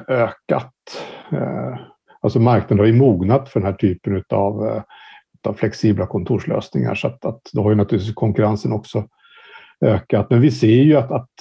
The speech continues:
det blir ju en, en, en större efterfrågan just på de här flexibla kontorslösningarna. Och flexibelt är ju både så att säga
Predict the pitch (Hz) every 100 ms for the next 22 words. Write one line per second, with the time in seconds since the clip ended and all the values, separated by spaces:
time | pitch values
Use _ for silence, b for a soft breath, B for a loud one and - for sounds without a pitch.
0 | - 127 117 113 113 110 113 113 143 110
1 | 104 - _ _ _ - 120 - 123 107
2 | 98 - 123 - - - - 147 165 170
3 | 135 98 92 - _ 107 - - - -
4 | - 123 - 165 - - 117 104 107 -
5 | - - - - 143 107 - b b b
6 | _ 123 - - - 113 120 127 120 110
7 | 107 110 104 98 104 113 110 98 120